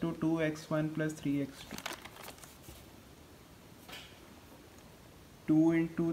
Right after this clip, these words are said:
three, three into three, six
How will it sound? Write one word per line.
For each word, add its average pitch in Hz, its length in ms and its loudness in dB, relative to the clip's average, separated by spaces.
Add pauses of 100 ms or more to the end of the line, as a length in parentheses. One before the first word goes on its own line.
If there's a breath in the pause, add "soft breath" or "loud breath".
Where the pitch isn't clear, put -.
three, 156 400 2 (2000)
three 160 360 8
into 156 300 4 (160)
three, 147 340 2 (2250)
six - 440 -2